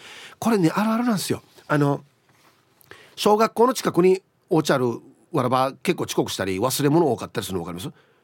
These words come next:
「どうせ取りに帰るさ」っつってね。うん。あ、あなたがそう。うちのエーディー、はるか目と鼻の先に学校があって、ひっち遅刻して。してない。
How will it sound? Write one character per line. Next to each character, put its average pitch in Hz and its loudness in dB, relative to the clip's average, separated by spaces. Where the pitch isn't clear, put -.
「ど 135 2
う 135 0
せ 170 0
取 143 2
り 151 4
に - -4
帰 104 -2
る 95 -6
さ」 90 -6
っ - -
つ - -18
っ - -20
て - -6
ね。 165 0
う - -14
ん。 - -14
あ、 147 0
あ 165 2
な 170 4
た 160 0
が 127 0
そ 113 0
う。 - -6
う 113 -4
ち 131 0
の 123 4
エ 110 2
ー - -2
デ 101 -2
ィ 110 0
ー、 - -20
は 120 -6
る 117 0
か 101 -4
目 120 -2
と 135 -2
鼻 113 -2
の 113 -4
先 117 -6
に 110 -2
学 107 -6
校 110 -4
が 107 -4
あ - -4
っ 92 -14
て、 95 -6
ひ 98 -10
っ 98 -12
ち - -12
遅 - -12
刻 123 -6
し - -14
て。 101 -4
し 143 -8
て 277 4
な 196 4
い。 - -12